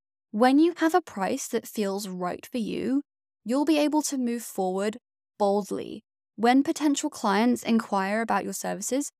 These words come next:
you're not gonna hesitate to share your price because you know that it reflects your worth.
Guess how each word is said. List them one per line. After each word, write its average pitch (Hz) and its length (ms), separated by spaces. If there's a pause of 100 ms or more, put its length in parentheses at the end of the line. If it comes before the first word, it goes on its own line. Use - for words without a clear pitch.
(240)
you're 285 140
not 339 140
gonna 330 180
hesitate 294 600
to 208 80
share 185 140
your 180 120
price 180 360
because 226 380
you 247 140
know 233 380
that 233 120
it - 100
reflects - 640
your 226 120
worth. - 640